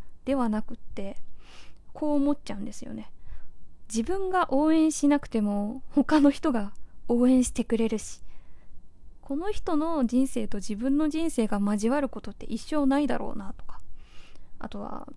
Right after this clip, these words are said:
うん、応援したい気持ちはわかるんだけど、どちらかというと、ただただ好きで、そのコンテンツを自分が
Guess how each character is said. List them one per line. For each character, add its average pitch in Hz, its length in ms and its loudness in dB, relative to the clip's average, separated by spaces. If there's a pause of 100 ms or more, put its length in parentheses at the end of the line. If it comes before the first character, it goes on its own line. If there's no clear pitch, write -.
う - 20 -6
ん、 220 360 -6
応 330 240 2
援 359 160 -2
し - 80 -8
た 349 100 0
い 330 80 -4
気 320 80 -4
持 320 120 0
ち 320 100 -4
は 294 60 0
わ 254 120 0
か 349 140 -4
る 262 100 0
ん 214 80 0
だ 202 80 -2
け 202 140 -6
ど、 - 220 -6 (600)
ど - 100 -4
ち - 120 -4
ら 440 100 -2
か 381 160 -4
と 349 140 -4
い 330 100 -4
う 320 80 -2
と、 262 300 -4
た - 240 -4
だ 302 100 2
た 247 140 0
だ 214 100 0
好 - 140 0
き - 160 0
で、 220 320 -2 (480)
そ 233 100 -4
の 214 100 0
コ 226 140 0
ン 226 60 6
テ 233 100 4
ン 226 80 4
ツ 254 140 0
を 247 40 4
自 226 200 0
分 226 180 2
が 233 200 2